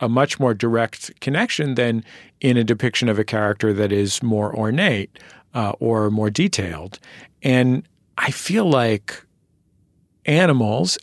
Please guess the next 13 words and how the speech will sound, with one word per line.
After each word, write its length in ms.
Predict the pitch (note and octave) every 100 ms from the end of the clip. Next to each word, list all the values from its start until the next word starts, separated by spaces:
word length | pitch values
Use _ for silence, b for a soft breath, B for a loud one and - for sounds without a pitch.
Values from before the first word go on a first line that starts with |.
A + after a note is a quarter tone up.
| -
especially 720 | A2+ - - C#3 D3 F3 C#3+
pets, 580 | A#2 F#2 F2+ - - - b b b -
and 140 | A#2+
among 300 | A#2 B2 C#3
pets 300 | B2 A2+ -
probably 480 | - G#2+ G2+ A2 G#2
especially 560 | F#2+ A#2+ A2 - B2 A#2+
dogs, 480 | A2 G2 F#2 A2
and 140 | G#2+ G#2+
similarly 720 | - G3 D#3+ B2+ A2+ G2+ G#2
but 220 | G2+ G#2
differently 400 | A#2 A2+ - G2
cats, 540 | - G2 E2 - -